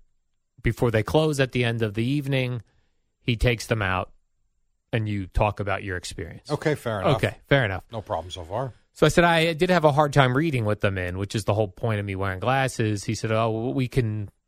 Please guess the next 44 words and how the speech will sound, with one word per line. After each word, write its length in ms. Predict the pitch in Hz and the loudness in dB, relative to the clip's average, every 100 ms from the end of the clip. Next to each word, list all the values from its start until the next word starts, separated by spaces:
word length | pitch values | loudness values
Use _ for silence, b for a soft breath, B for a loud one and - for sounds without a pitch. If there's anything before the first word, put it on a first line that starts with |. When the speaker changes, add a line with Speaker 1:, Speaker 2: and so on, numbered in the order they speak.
| _ _ _ | _ _ _
Speaker 1:
adjust 380 | 127 110 104 - | 2 4 0 -2
that." 180 | 90 - _ _ _ _ | -10 -12 _ _ _ _
I 60 | 131 | -6
said, 160 | - | 0
"All 80 | 143 | 2
right." 180 | 123 110 | 2 -2
He 140 | 113 | -2
goes, 220 | 120 117 123 | 0 0 0
"Okay, 300 | 123 123 107 | 0 -2 0
make 240 | 113 123 | -2 2
Speaker 2:
Can 80 | 135 | 2
Speaker 1:
an 20 | |
Speaker 2:
I 20 | |
Speaker 1:
app-" 60 | 185 | 2
Speaker 2:
ask 80 | 190 | -2
you 100 | 175 | -2
real 120 | 175 | -2
quick? 200 | 160 160 | -2 0
Speaker 1:
Yeah. 80 | 151 | 0
Speaker 2:
Have 100 | 196 | -2
you 60 | |
had 360 | 143 170 175 151 _ _ _ | -4 -6 -6 -10 _ _ _
contacts 400 | - 165 156 160 | -6 -4 -2 -6
before? 340 | - 143 160 151 | -8 -6 -4 2
Speaker 1:
Never. 320 | 151 123 87 - _ _ _ | 4 4 -2 -12 _ _ _
Speaker 2:
Well, 160 | - - | -8 -8
w-, 200 | 143 135 | -12 -10
just 240 | 143 156 113 | -6 -6 -4
real 200 | 139 143 | -4 -2
quick, 280 | - 107 - _ _ _ _ _ | -2 -4 -6 _ _ _ _ _
did 120 | 147 | -6
it 80 | 127 | -6
feel 260 | - 196 180 | -2 -2 -2
weird? 540 | 101 98 147 196 156 _ _ _ _ _ _ | -4 -2 -2 -4 -10 _ _ _ _ _ _
Or 100 | 147 | 0
did 160 | 139 135 | 0 0
you 60 | |
not 100 | 147 | 0
even 140 | 147 143 | 4 4
Speaker 1:
No. 60 | 127 | 4
Speaker 2:
know 40 | |
they 60 | 123 | 0
were 140 | 117 | -2
there? 280 | 110 78 | -4 -6